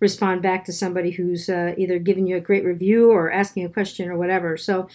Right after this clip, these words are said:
and even in your Facebook, you don't have to go into Facebook to respond to things. They all come into one platform. So now you just open up the platform. You can see everything that's going on in your world of social media all in one place. And can you tell? <laughs>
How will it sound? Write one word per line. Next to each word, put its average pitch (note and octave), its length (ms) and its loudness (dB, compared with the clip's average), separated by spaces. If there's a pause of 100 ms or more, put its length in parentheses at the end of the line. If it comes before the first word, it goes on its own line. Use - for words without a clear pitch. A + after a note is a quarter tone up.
(220)
and A3+ 140 8
even B3 160 10
in B3+ 140 8
your B3+ 100 6
Facebook, A#3+ 500 2
you G#3 60 0
don't G3+ 140 -2
have A3 160 -4
to G#3+ 80 -2
go A3+ 160 2
into C#4+ 180 2
Facebook G3 460 0
to - 100 -8
respond A#3+ 440 0
to G3+ 60 0
things. F#3 360 -4 (200)
They G#3 140 4
all G#3 140 6
come G#3 240 0
into G3+ 320 2
one G3 380 2
platform. F#3+ 720 0 (240)
So G#3 160 0
now G3 280 2
you G3 160 0
just F#3+ 300 -8
open A3+ 220 0
up A3 120 -4
the A3 60 -4
platform. G#3+ 520 0
You F#3+ 100 -2
can F#3 100 -2
see F#3 220 -2
everything A#3 320 2
that's A3 120 0
going G#3+ 300 4
on G3+ 240 6
in G#3 220 2
your G3 120 4
world G3 300 2
of F#3+ 80 -4
social F#3+ 320 -4
media G3 400 2 (260)
all A3 220 4
in G#3+ 60 4
one G3 180 2
place. F#3+ 460 4
And F#3 420 -4 (140)
can B3 160 4
you G#3 100 2
tell? C4 480 8 (320)
<laughs> - 0 -